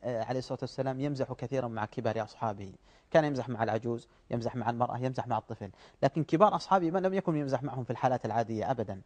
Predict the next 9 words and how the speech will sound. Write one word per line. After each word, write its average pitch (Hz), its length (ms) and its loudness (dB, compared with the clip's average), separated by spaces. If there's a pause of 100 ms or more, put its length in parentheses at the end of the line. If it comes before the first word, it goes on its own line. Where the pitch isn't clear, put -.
(320)
لكن 185 500 8 (140)
في 160 140 0
حالة 190 280 4
الغضب 151 340 2
هي 156 100 4
حالة 135 200 2
ضعف 113 280 0
في - 180 -14
الإنسان، 107 380 -8